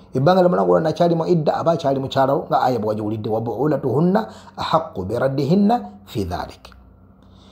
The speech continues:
N'olwekyo ebyo tubitegeere bulungi. Maama omuto tebamugatta na, eh, na, na muwala. Tokkiriza kukwasa muwala, kugatta muwala na maama muto. Oba,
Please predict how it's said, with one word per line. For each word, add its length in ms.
N'olwekyo 460
ebyo 140
tubitegeere 560
bulungi. 580
Maama 360
omuto 440
tebamugatta 840
na, 360
eh, 560
na, 180
na 160
muwala. 540
Tokkiriza 380
kukwasa 260
muwala, 460
kugatta 380
muwala 360
na 100
maama 260
muto. 300
Oba, 600